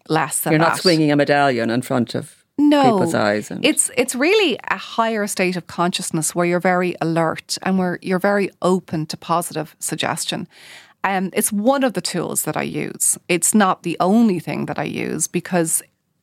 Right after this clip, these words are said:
Speaker 1: it's really based on, the most important thing in therapy is the relationship between the client and the therapist, no matter what modality you're using.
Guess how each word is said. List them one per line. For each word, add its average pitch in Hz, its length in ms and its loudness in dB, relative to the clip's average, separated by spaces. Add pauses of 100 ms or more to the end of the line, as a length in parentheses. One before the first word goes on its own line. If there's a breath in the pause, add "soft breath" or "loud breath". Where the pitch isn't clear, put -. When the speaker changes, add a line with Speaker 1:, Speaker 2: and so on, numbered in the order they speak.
(280)
Speaker 1:
it's 180 320 -2
really 220 320 4
based 196 520 0
on, 160 460 0
the 208 60 0
most 247 240 2
important 208 440 -2
thing 165 160 -4
in 156 60 -6
therapy 165 460 -4 (220)
is 175 120 -2
the 170 100 -2
relationship 165 580 0
between - 260 -6
the 156 80 -6
client 156 360 -4
and - 100 -14
the - 40 -16
therapist, - 580 -8 (100)
no 214 60 2
matter 247 180 2
what 226 240 2
modality 170 520 -2
you're 175 120 -6
using. - 460 -8